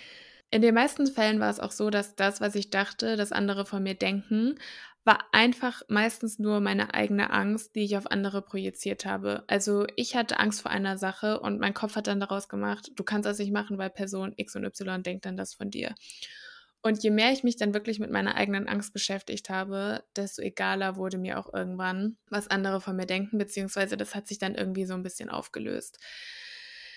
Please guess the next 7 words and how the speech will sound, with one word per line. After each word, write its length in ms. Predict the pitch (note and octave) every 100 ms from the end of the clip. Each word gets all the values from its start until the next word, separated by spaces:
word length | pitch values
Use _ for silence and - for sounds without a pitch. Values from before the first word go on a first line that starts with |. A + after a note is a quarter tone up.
| - _ _ _ _ _ _
Also, 440 | A3+ G#3+ G#3 G3+ G3+ - -
die 80 |
drei 180 | A3 A3+
Punkte. 520 | G#3+ A3+ A#3 - - G#3+
Nichts 240 | A3+ B3+
persönlich 600 | - B3 G#3+ A3 A3 A3+
nehmen, 500 | A3+ A3+ A3 A3+ A3+